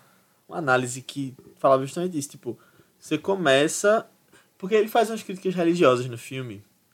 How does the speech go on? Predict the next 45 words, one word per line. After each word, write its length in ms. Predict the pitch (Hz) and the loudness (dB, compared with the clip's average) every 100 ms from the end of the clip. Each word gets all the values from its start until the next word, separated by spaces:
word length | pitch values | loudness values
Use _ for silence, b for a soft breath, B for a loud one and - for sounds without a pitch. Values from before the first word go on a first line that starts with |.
| _ | _
e 60 | 139 | -8
você 260 | 151 147 165 | -6 -6 -4
começa 520 | 202 170 131 143 175 | -4 0 0 0 -4
com 120 | 170 | -8
uma 120 | 160 | -6
imagem, 480 | 202 165 123 113 113 | -4 2 2 0 -6
né? 120 | 104 | -12
Tem 160 | 101 131 | -12 -12
aquela 160 | 131 135 | -10 -8
coisa 160 | 123 | -10
que 60 | 120 | -12
muita 180 | 120 143 | -14 -12
gente 140 | 143 | -12
critica, 400 | - 135 127 - | -12 -12 -12 -16
tipo, 140 | 113 110 | -16 -20
de 60 | 104 | -18
você 380 | 113 - 120 | -18 -16 -16
ficar 240 | 113 - 113 | -16 -6 -4
adorando 300 | 117 117 127 | -4 -6 -10
imagens. 680 | 139 104 104 104 101 - _ _ _ _ _ _ | -8 -8 -8 -12 -20 -20 _ _ _ _ _ _
E 80 | 131 | -14
começa 340 | 160 135 131 | -6 -4 -4
com, 120 | - 151 | -6 -12
tipo, 240 | 147 123 | -12 -14
uma 140 | 113 143 | -12 -12
estátua 520 | - 143 147 156 175 | -2 0 0 -2 -8
de 120 | 160 | -8
Jesus 880 | 165 156 143 127 135 156 185 - - | -8 -8 -8 -10 -10 -8 -10 -14 -18
por 120 | - 143 | -16 -14
cima 220 | 143 143 | -10 -6
da 120 | 143 | -6
cidade. 600 | 143 156 123 110 113 147 _ _ _ _ _ | -8 -4 0 0 -4 -12 _ _ _ _ _
E 300 | 135 139 - | -10 -8 -10
isso 220 | - 143 151 | -10 0 2
aí 100 | 143 | 2
podia 240 | 151 143 | -2 -4
tá 120 | 143 | -4
representando, 580 | 151 - 143 139 131 131 | -8 -8 -10 -10 -12 -14
tipo, 220 | 135 - | -16 -18
que 120 | 131 127 _ _ _ | -20 -20 _ _ _
você 220 | 127 - | -16 -12
coloca 360 | - 143 120 120 | -2 0 0 -4
meio 220 | 123 120 | -10 -10
que 140 | - 120 | -10 -10
essa, 560 | 120 135 120 110 90 | -6 -2 0 0 -2